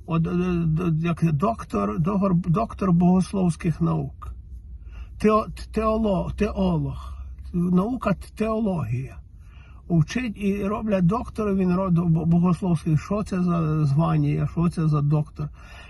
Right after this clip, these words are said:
І, е, от, розумієте, не може бути почетний доктор. Ну, потрібно бути доктор, який має, який має, вона має до практичного, е,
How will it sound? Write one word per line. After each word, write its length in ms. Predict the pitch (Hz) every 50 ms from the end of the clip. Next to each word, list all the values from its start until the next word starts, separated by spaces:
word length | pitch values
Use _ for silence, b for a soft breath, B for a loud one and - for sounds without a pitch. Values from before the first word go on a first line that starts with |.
| B B
І, 80 | - 143
е, 460 | 143 151 160 160 160 165 175 175 175 B B B B
от, 220 | - 160 160 156 165
розумієте, 540 | 160 170 165 180 202 220 226 208 175 196 196
не 80 | 214
може 180 | 254 330 370 349
бути 220 | 302 226 196 185
почетний 640 | 170 185 165 - - 202 190 175 - - 170 160 151
доктор. 500 | 151 151 151 143 143 - - - 160 143
Ну, 180 | 151 170 175 180 B B B B B -
потрібно 440 | - - 240 262 254 262 262 247
бути 260 | 247 262 247 - 247 208
доктор, 420 | 185 202 196 - - - 214 214
який 300 | 208 185 - - - 233
має, 380 | 220 214 214 214 214 202 175 - - - B B B B B B B
який 420 | B - - 190 - - 233 240 240
має, 240 | 233 233 233 233
вона 220 | 233 240 247 247 240
має 260 | 240 247 254 247 240
до 140 | 247 254 190
практичного, 840 | - 254 233 - - - 277 269 208 - 233 208 180 170 165 151 160
е, 380 | 156 156 160 165 165 160 143